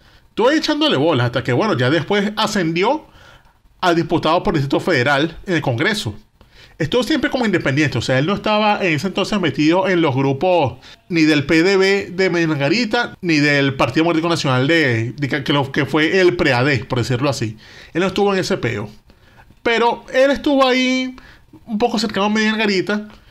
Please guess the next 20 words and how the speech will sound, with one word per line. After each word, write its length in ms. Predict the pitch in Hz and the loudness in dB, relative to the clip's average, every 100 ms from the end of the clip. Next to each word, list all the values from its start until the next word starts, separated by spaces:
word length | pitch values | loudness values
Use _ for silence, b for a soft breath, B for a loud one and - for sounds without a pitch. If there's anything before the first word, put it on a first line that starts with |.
| B B - | B B -6
y 120 | 202 | 0
eso 260 | 185 220 214 | 0 2 0
hizo 380 | 220 208 226 208 | 0 0 -2 0
que, 260 | 180 160 | 2 2
bueno, 240 | 156 214 123 | 0 -2 0
más 160 | 135 | 0
adelante 420 | 190 165 147 185 | 2 2 0 0
se 120 | 180 190 | 0 -2
retirara 560 | 151 139 180 233 247 - | -2 0 0 0 -2 -4
y 100 | 185 | -2
se 260 | 165 143 - - | 0 0 -4 -4
metiera 480 | 165 139 147 185 180 | -2 0 2 2 2
ya 320 | 180 175 175 - | 2 0 -2 -2
en 140 | 190 | 0
la, 140 | 170 156 | 0 0
otra 180 | 151 180 | 0 0
vez 120 | 180 | 2
en 60 | |
la 120 | 180 143 | 0 0
central 520 | 151 127 175 214 | -2 0 0 0